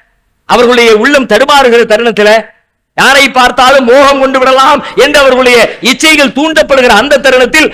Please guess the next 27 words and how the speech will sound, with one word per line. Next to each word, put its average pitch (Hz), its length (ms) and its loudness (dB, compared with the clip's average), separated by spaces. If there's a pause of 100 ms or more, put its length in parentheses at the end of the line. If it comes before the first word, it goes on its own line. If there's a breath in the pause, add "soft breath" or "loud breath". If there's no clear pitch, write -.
அவர்களுக்கு 254 400 0
வழிகாட்டுகிற 269 640 0
இடத்திலே 269 360 0
இருக்கிற 240 280 0
பெற்றோர்களே 247 600 0
ஆகிய 214 280 0
நாம் 311 240 0 (100)
வழிகாட்டுகிறோமா, 240 680 0 (260 loud breath)
பேசுகிறோமா? 254 640 0 (2500)
இல்ல 214 120 0
நம்ம 233 220 0
எப்படி 269 200 0
பேசுறது, 233 500 2
அப்பா 277 180 0 (120)
அத்தா 277 180 -2
எப்படி 262 200 -2
பேசுறது, 226 360 0
அம்மா 285 200 -2
எப்படி 277 220 -2
பேசுறது 240 380 0 (840)
அப்படின்னு 240 380 -2
நம்ம 233 260 -2
தயங்கி 247 360 0
நின்னோம்னா 233 340 0 (360)
வேற 214 200 0
யாராவது 214 340 2
பேசுவாங்க. 156 420 -4